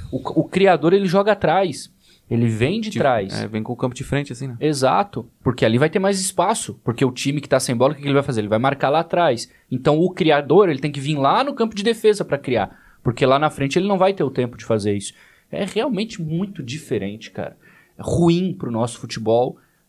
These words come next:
Speaker 1: Eu acho que na Europa existe muito mais superioridade. E tem uma outra coisa. O Brasil, ele chegou a um nível também muito acima dos outros aqui na América do Sul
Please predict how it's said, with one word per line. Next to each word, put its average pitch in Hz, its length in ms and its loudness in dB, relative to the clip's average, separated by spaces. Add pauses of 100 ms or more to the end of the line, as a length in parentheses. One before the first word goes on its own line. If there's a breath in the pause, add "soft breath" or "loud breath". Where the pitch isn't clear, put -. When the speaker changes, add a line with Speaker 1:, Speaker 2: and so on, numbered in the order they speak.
Speaker 1:
Eu - 100 -8
acho - 180 -4
que 127 100 -4
na 123 180 2
Europa 120 320 4
existe 117 400 -4 (220)
muito 135 260 -6
mais 127 180 -2
superioridade. 127 760 0 (400 soft breath)
E 226 80 -4
tem 233 180 0
uma 247 140 4
outra 240 240 2
coisa. 175 360 2
O 160 80 2
Brasil, 156 480 2
ele 202 120 4
chegou 165 340 0
a 160 60 4
um 139 80 0
nível 135 560 2 (640)
também 156 520 2
muito 202 460 4
acima 180 300 0
dos 202 180 0
outros 233 340 2
aqui 120 320 0
na 117 120 -2
América 123 340 -2
do 117 100 -8
Sul 113 380 -8